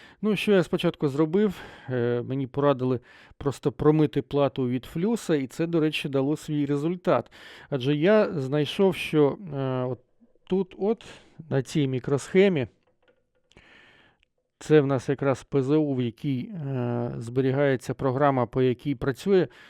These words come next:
е, вся ця штукенція. Тобто тут, е, в нас операційна система оцього комп'ютера. Там, е, був,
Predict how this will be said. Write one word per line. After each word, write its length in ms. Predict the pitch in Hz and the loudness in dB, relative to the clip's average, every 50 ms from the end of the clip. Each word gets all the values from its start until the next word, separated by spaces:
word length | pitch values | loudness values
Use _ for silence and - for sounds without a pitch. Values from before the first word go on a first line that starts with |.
| - - - _ _ - | -20 -20 -20 _ _ -6
е, 320 | 143 139 131 127 120 117 117 117 180 - _ - | -4 -2 0 0 0 -2 -4 -6 -10 -18 _ -20
вся 260 | - - - 151 131 | -10 -4 -2 -2 -2
ця 320 | - - 143 131 123 110 _ _ _ _ _ _ - | -2 -2 -2 -2 -2 -2 _ _ _ _ _ _ -18
штукенція. 760 | - - - 160 139 - - 135 120 117 107 - - 123 117 | -14 -8 -6 -6 -4 -2 -2 -2 -2 -2 -4 -6 -8 -10 -10
Тобто 320 | - 127 117 - - 139 | -10 -10 -10 -6 -6 -6
тут, 280 | 127 _ - 160 131 - _ _ - - | -6 _ -4 -6 -6 -6 _ _ -8 -4
е, 40 | 135 127 127 123 123 123 123 120 120 | -4 -2 -2 -2 -2 -2 -2 -2 -2
в 100 | 117 113 | -2 -2
нас 220 | 120 120 110 - - | -4 -6 -6 -8 -10
операційна 520 | 113 - 120 127 120 - 143 135 123 123 | -12 -8 -8 -8 -8 -6 -4 -4 -4 -4
система 600 | 113 - 139 - - - 190 208 202 165 127 107 - _ _ _ _ _ _ _ _ _ _ _ _ _ _ _ _ _ - _ - - - | -4 -6 -8 -6 -2 0 2 2 2 2 0 -2 -4 _ _ _ _ _ _ _ _ _ _ _ _ _ _ _ _ _ -20 _ -16 -12 -12
оцього 340 | 139 - - - 131 123 120 | -12 -10 -8 -6 -4 -4 -4
комп'ютера. 640 | - - 143 123 - 127 131 120 - - 127 117 110 _ - - - - - - - - - - - _ _ _ _ - | -4 -4 -6 -4 -4 -2 -4 -2 -2 -4 -8 -8 -8 _ -18 -20 -20 -20 -20 -20 -20 -20 -20 -20 -20 _ _ _ _ 2
Там, 300 | - 180 202 220 214 220 | 6 6 6 6 6 4
е, 480 | 185 180 160 151 147 143 139 139 143 | 0 2 2 4 4 4 4 4 4
був, 560 | 131 123 123 123 120 127 147 170 180 170 - | 2 0 -4 -8 -2 0 2 2 2 0 -4